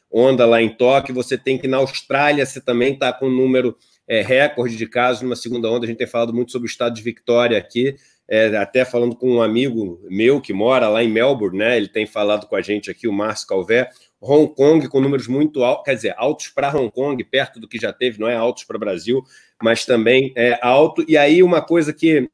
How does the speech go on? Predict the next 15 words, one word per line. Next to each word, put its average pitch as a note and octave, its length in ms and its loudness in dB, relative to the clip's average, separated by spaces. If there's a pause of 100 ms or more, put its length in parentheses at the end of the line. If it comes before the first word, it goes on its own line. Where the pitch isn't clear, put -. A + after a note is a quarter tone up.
a C3 120 -2
onu D3+ 320 2
ontem C#3+ 240 -2
fez C#3 180 -8
uma C3+ 140 -4
declaração C3+ 800 -4 (360)
dizendo C#3+ 340 0
que D3 100 -10
o D3 40 0
mundo D3+ 320 2
árabe C3+ 420 0
tá B2+ 160 -6
sofrendo C#3+ 640 -4
uma D3 240 0
devastação D#3 1400 -4